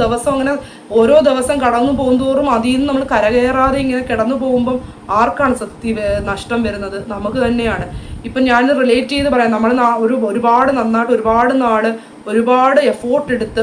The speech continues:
ഒരുപാട് ഹാർഡ് വർക്ക് ചെയ്ത് ഒരു എക്സാമിന് വേണ്ടി പഠിച്ചു. ആ എക്സാമിൻ്റെ റിസൾട്ട് വന്നപ്പോൾ നമുക്ക് ആ എക്സാം ക്രാക്ക് ചെയ്യാൻ പറ്റിയില്ല എന്നും പറഞ്ഞ്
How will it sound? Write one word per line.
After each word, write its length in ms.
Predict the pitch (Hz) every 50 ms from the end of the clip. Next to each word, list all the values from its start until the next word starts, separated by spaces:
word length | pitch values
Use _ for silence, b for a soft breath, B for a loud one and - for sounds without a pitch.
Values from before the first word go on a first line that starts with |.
| 226 214
ഒരുപാട് 340 | 202 226 226 233 240 254 269 247
ഹാർഡ് 320 | 226 202 196 208 220 220 247 262
വർക്ക് 200 | 254 247 262 277
ചെയ്ത് 140 | 262 240 233 247
ഒരു 60 | 226 -
എക്സാമിന് 460 | - - - 254 247 247 262 277 269 254
വേണ്ടി 140 | 233 226 240 233
പഠിച്ചു. 320 | 226 190 175 - - - - B B B B B B -
ആ 40 | 269 294 294
എക്സാമിൻ്റെ 480 | - - - 320 311 302 302 311 302 320 277 254
റിസൾട്ട് 340 | 240 240 269 269 269 - 302 277
വന്നപ്പോൾ 240 | 262 262 262 269 254
നമുക്ക് 180 | 247 247 262 262
ആ 20 | 254 220
എക്സാം 260 | 220 - - 262 247 254 254 -
ക്രാക്ക് 320 | 240 226 214 226 226 - -
ചെയ്യാൻ 220 | 277 269 262 254 247 233
പറ്റിയില്ല 420 | 220 - - 220 202 196 180 175 175 B B B B B B - 202
എന്നും 180 | 214 226 240 254 254
പറഞ്ഞ് 240 | 262 262 262 285